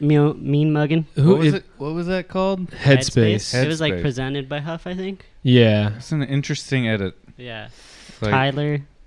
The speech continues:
Speaker 1: He's the one who films him all the time now, I think.
Speaker 3: Yeah, I mean, it's cool. It, it'll, it's interesting, like, 'cause, like, if a, uh, I like that Joey Cinco was doing those, like, um, kind of, he would re-edit an entire catalog of a pro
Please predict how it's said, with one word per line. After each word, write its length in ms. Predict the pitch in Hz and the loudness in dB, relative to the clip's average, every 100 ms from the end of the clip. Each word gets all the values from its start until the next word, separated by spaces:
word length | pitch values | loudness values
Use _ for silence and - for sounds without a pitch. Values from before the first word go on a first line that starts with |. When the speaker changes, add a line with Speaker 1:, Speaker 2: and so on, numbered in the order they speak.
| - | -4
Speaker 1:
He's 160 | 156 185 | 0 2
the 60 | |
one 100 | 190 | 4
who 100 | 185 165 | 2 2
films 300 | 165 165 147 | 0 0 0
him 120 | 131 | -2
all 120 | 131 | -2
the 100 | 120 | -4
time 240 | 135 131 123 | -4 -4 -4
now, 160 | 113 | -4
I 60 | 110 | -6
think. 340 | 120 123 120 - _ _ _ - | -4 -6 -8 -14 _ _ _ -8
Speaker 3:
Yeah, 180 | 160 123 | -6 -4
I 40 | |
mean, 140 | 139 151 | -2 -2
it's 180 | 139 127 | -6 -8
cool. 420 | 120 147 123 107 | -4 -2 -2 -4
It, 140 | 143 156 | -8 -4
it'll, 180 | 226 320 - | -4 -6 -8
it's 180 | 147 214 | -8 -4
interesting, 580 | 254 330 269 226 202 165 | -4 -6 -8 -6 -6 -4
like, 360 | 135 - - _ _ | -6 -8 -20 _ _
'cause, 260 | - 131 117 | -6 -4 -2
like, 320 | 120 113 - - - - | -2 -4 -8 -20 -16 -12
if 160 | 123 | -8
a, 440 | 123 117 113 107 101 | -4 -4 -2 -4 -4
uh, 320 | 98 92 85 _ _ - | -6 -6 -10 _ _ -6
I 80 | 123 | -2
like 240 | 160 170 | -2 -2
that 120 | 165 | -4
Joey 240 | 127 135 127 | -2 -2 -2
Cinco 340 | 131 123 123 | -6 -4 -4
was 160 | 113 98 | -4 -4
doing 300 | 110 110 104 | -4 -2 -2
those, 260 | 104 98 | -4 -4
like, 360 | 101 95 92 - - | -4 -2 -4 -10 -14
um, 560 | 92 92 90 87 85 80 _ _ _ - _ _ - | -8 -6 -4 -6 -8 -10 _ _ _ -20 _ _ -18
kind 400 | - 104 101 98 | -8 -6 -4 -4
of, 140 | 95 | -4
he 100 | 110 | -4
would 140 | 113 101 | -4 -2
re-edit 500 | 113 120 113 113 107 | -2 0 0 -2 -6
an 180 | 104 101 | -8 -6
entire 500 | 95 - 101 101 95 | -6 -4 -4 -2 -4
catalog 640 | - 98 95 95 95 95 | -6 -6 -4 -2 -2 -2
of 80 | 90 | -6
a 60 | 90 | -10
pro 580 | - 95 95 95 95 | -4 0 0 0 -2